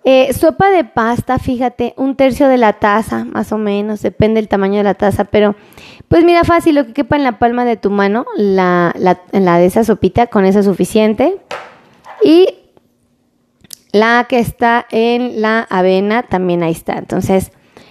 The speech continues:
es algo que se puede hacer, ¿no? Y el espagueti, el espagueti, este, pues ahí está, una, una, una cucharada de espagueti gigante equivale, eh, una, que quepa en la palma de tu mano, equivale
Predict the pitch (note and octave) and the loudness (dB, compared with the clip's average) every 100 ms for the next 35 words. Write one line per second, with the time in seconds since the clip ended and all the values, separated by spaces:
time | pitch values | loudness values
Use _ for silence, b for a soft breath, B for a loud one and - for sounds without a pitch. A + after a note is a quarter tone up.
0 | b D4+ E4 D#4+ D4+ C#4+ A#3 G3+ G3 G3 | b -2 2 2 2 0 -2 -2 0 0
1 | F#3+ F#3 - - A#3+ F4 - b b b | 0 -2 -6 -6 -4 -6 -8 b b b
2 | - C#4+ D#4 D#4 - E4+ F#4+ F#4+ F4 D#4+ | -2 2 2 2 0 0 0 -2 -4 -6
3 | _ - A#3 B3+ B3 C4+ C4+ D4 D4 E4 | _ -12 -6 -4 -4 -4 -2 -2 0 2
4 | F4 E4 - A#3+ A3+ A3+ - - A#3+ A3+ | 2 2 -2 0 2 0 -4 -2 2 4
5 | G#3+ G#3+ G#3+ A3 - b b b - A3 | 4 2 0 -2 -12 b b b -2 0
6 | G#3+ A3+ A3+ D4 G4 C#4 A#3+ B3 A#3+ A#3 | 2 2 2 0 -2 -4 -2 0 0 0
7 | A#3 - A3+ A3+ G#3+ G#3+ G#3 G3+ - - | -2 -4 -4 0 0 2 2 2 0 -4
8 | - A3+ A3 A3 - G3+ G3+ G3+ G3+ - | -2 0 2 0 2 2 4 4 2 0
9 | G3 G3 F#3+ G#3 G3 A#3 C4+ B3+ B3 C4 | -2 -2 -2 -2 0 0 0 0 0 0
10 | F4 - b b b b - G#3+ G#3 A3 | 0 -6 b b b b -2 0 0 0
11 | G#3+ A3 A3 A#3 C#4 - A3 G3 F#3+ G3 | 2 4 4 2 0 -2 0 0 0 -2
12 | - G#3+ F#3 - F#3+ - A3 G#3+ G3 F3 | -4 -6 -6 -8 -8 -2 -2 0 0 -2
13 | - F3+ G3 G#3 G3 C#4 C4+ A#3 A#3 - | 0 0 0 -2 0 -2 0 0 -2 -2
14 | G3+ F3+ F#3 G#3 - _ | 0 2 2 0 -2 _